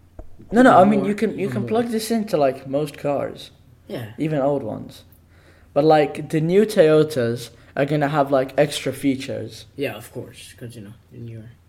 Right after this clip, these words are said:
Speaker 1: And it's gonna work much easier. So, like, if you think about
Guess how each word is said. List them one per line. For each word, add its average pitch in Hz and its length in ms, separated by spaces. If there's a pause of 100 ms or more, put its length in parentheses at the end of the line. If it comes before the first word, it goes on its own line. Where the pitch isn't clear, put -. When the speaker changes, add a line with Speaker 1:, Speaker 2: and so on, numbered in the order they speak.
(260)
Speaker 1:
And 165 160
it's 151 80
gonna 156 220
work 143 220
much 139 220
easier. 123 440 (1160)
So, - 120
like, 170 160
if 196 160
you 220 60
think 214 180
about 170 200